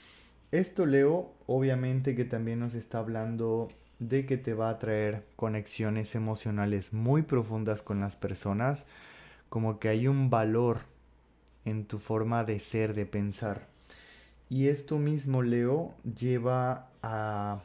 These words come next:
de alguna manera, renacer en una nueva mente, renacer en una manera diferente de conectarme con las demás personas, porque se ha sanado un karma.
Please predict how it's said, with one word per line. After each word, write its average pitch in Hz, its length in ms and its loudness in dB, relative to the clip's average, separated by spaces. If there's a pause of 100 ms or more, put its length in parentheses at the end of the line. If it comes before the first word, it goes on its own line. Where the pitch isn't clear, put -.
(140)
de 110 140 -4
alguna 117 340 2
manera, 123 460 2
renacer 117 920 0 (640)
en 113 180 0
una 117 200 2
nueva 117 320 2
mente, 147 520 2
renacer 117 720 -4
en 127 460 -2 (460)
una 117 160 -2
manera 113 380 0
diferente 110 640 -2
de 110 160 -2
conectarme 127 680 0
con 104 180 -2
las 104 140 -2
demás 101 300 -2
personas, 107 760 -4 (1040)
porque 110 420 0
se 117 200 -2
ha 120 120 0
sanado 120 520 -2
un 113 240 -2
karma. 98 460 -2